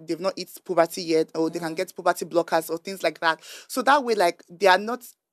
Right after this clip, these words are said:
Speaker 1: ex-, they are not experiencing that much struggle. So there's more access to information right now. So people now are now saying that, "Oh, actually, I am, gender is not binary." There are so many genders, and I don't have to actually identify as male or identify as female. I can just, like, be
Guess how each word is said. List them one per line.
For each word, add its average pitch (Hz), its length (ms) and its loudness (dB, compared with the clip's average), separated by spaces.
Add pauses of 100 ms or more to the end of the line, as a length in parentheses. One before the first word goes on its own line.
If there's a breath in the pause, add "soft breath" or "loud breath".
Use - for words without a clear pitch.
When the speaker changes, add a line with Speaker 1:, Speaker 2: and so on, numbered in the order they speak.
Speaker 1:
ex-, - 200 -6
they 190 80 4
are 180 40 6
not 233 120 -6
experiencing 202 420 -10
that 180 140 2
much 175 200 -8
struggle. 156 680 -4 (360 loud breath)
So - 140 -2
there's 226 120 2
more 277 140 4
access 233 280 0
to 185 60 -12
information 180 720 -6
right 175 200 2
now. 160 220 -8
So 175 280 2 (280 loud breath)
people 269 200 -2
now 202 220 8
are 185 100 6
now 202 140 4
saying 208 200 -4
that, 160 160 -2
"Oh, 285 280 2
actually, 185 580 -6 (380)
I 196 300 4
am, 175 160 -4
gender 233 320 0
is 185 120 -8
not 180 240 -8
binary." 160 580 -4 (320 soft breath)
There 180 120 2
are 190 40 2
so - 160 -8
many 240 160 -4
genders, 190 180 -8
and 175 120 -6
I 170 140 0
don't 240 120 -4
have 262 120 2
to 185 100 0
actually 190 320 -2 (100)
identify 170 480 2
as 151 260 2 (260 soft breath)
male 165 360 0 (140 soft breath)
or 165 120 6
identify 170 320 2
as 156 120 2
female. 180 400 -6 (320 loud breath)
I 214 60 6
can 214 180 2
just, 262 220 0
like, 175 240 4 (400)
be 220 260 -4